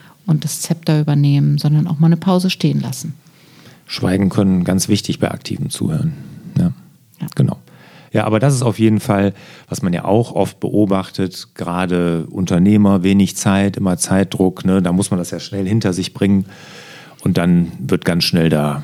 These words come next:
Speaker 2: immer reingegrätscht. Das geht
Speaker 1: Mhm.
Speaker 2: gar nicht.
Speaker 1: Gut.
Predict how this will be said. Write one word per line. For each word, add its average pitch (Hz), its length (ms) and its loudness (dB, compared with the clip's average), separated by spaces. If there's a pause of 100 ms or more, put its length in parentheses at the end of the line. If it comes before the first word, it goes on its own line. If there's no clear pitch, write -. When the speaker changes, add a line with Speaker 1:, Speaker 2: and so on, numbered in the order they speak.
(200)
Speaker 2:
immer 82 220 0
reingegrätscht. - 720 -4 (120)
Das - 180 -2
geht - 140 0
Speaker 1:
Mhm. - 20 2
Speaker 2:
gar 85 180 -2
nicht. - 240 -10 (1500)
Speaker 1:
Gut. - 260 0